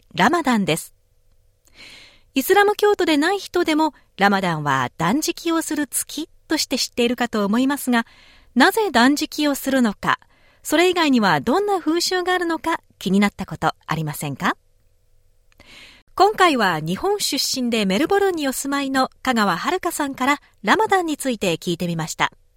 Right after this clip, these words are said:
香川さんは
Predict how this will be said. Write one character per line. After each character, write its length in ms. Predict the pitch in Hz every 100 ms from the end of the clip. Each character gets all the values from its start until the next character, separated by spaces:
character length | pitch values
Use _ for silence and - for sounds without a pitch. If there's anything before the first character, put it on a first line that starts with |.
| _ _ _ _ _ _ _ _ - - _ _ _ -
香 140 | 277
川 180 | 262 247
さ 180 | 226 208
ん 20 |
は 220 | 190 185